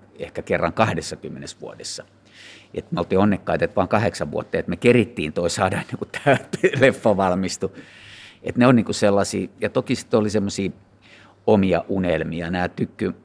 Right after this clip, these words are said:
tykkylumet on mulle, niinku, semmoinen lapsuuden muisto, joka, joka jotenkin kertoo seikkailusta ja mielikuvitusmaailmasta, että sen sai, niinku, onnistumaan, koska nekään ei ole itsestäänselvyyksiä nykyään. Ja sitten kyllä mä, niinku, sukeltajana oon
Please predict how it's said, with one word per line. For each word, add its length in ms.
tykkylumet 720
on 200
mulle, 200
niinku, 180
semmoinen 280
lapsuuden 460
muisto, 440
joka, 320
joka 280
jotenkin 540
kertoo 420
seikkailusta 760
ja 180
mielikuvitusmaailmasta, 1160
että 140
sen 200
sai, 240
niinku, 400
onnistumaan, 640
koska 260
nekään 300
ei 80
ole 80
itsestäänselvyyksiä 1080
nykyään. 420
Ja 80
sitten 300
kyllä 200
mä, 100
niinku, 220
sukeltajana 720
oon 240